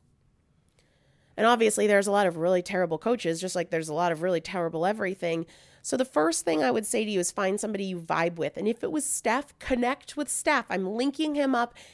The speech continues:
in the show notes, primal potential dot com forward slash five six six. You can follow him on Instagram, see his vibe. It's amazing. Check out the programs that he has, his coaching opportunities.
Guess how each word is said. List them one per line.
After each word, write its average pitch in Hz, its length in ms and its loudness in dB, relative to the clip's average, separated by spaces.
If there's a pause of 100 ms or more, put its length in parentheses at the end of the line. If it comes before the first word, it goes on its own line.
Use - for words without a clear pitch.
(120)
in 294 160 4
the 294 100 4
show 240 300 2
notes, 226 280 0
primal 285 360 2
potential 254 420 -4
dot 214 200 -2
com 202 240 -4
forward 208 260 -4
slash 208 260 -4
five 208 240 0
six - 260 -8
six. - 280 -4 (360)
You 226 80 -4
can 220 120 -4
follow 240 320 4
him 220 100 2
on 190 120 4
Instagram, 294 680 4
see 262 240 -2
his 208 160 0
vibe. 214 500 2 (120)
It's - 140 -6
amazing. 170 600 -2 (380)
Check 233 220 2
out 226 120 4
the 196 80 -4
programs 294 480 2
that 269 100 -2
he 269 60 2
has, 233 280 0
his 202 100 -6
coaching 277 420 0
opportunities. 254 720 -2